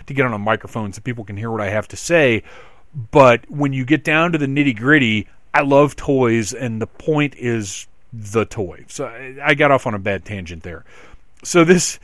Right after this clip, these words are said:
my whole, my whole deal here was go to the Needless Things YouTube channel, and you can find, uh, me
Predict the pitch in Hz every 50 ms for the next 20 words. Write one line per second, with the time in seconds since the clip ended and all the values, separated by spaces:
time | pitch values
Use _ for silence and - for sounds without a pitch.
0 | - - 147 143 - - 170 160 156 156 190 233 240 214 180 156 185 175 170 160
1 | 165 190 196 170 156 165 156 143 139 131 113 110 107 104 - - - - - -
2 | - - - - - - 151 139 131 127 120 117 110 110 - - 127 135 147 160
3 | 160 165 151 151 151 160 165 160 135 - - 156 139 139 135 139 131 - - -
4 | - - 139 131 127 - 151 143 135 - - 101 92 90 87 85 - - - -
5 | - 117 127 127 123 - 120 113 104 - - 127 120 120 120 120 120 117 117 110
6 | - - - - - - - - - 131 120 113 110 110 107 110 117 127 151 185
7 | 202 165 143 131 117